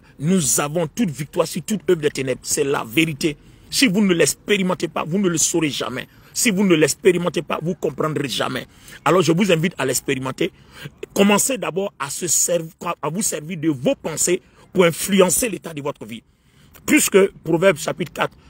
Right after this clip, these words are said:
euh, le verset vingt-trois, vous voyez, dans, euh, la version Louis second, il est écrit, garde ton cœur plus que tout, car de ton cœur, de lui,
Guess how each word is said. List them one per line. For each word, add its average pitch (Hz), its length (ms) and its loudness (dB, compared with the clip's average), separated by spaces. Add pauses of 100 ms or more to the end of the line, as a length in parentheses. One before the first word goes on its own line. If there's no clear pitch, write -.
(220)
euh, 139 200 0
le 143 120 -2
verset 160 260 0
vingt-trois, 147 400 -2
vous 160 60 -4
voyez, 180 260 2 (300)
dans, 156 360 2 (420)
euh, 151 180 4
la 156 140 0
version 170 280 2
Louis 190 120 4
second, 160 320 0
il 147 80 -4
est 143 140 -2
écrit, 185 260 -2 (540)
garde 220 480 2
ton 170 140 -2
cœur 202 280 2
plus - 240 -4
que 147 100 -4
tout, 180 240 -4 (640)
car 202 240 2
de 156 120 -2
ton 156 200 -4
cœur, 180 240 2
de 143 120 2
lui, 165 260 0